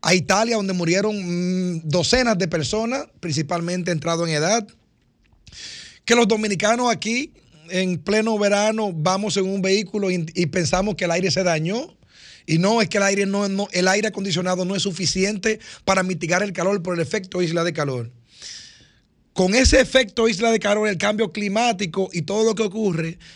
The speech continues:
viene el tema del deshielo en el norte y en el sur.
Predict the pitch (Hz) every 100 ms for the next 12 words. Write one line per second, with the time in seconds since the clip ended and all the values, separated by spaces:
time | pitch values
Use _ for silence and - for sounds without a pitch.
0 | - 147 190 214 160 208 202 190 175 160
1 | - 170 185 180 135 123 - _ _ -
2 | 151 147 143 214 285 254 240 240 - -
3 | 156 160 160 - 233 226 143 113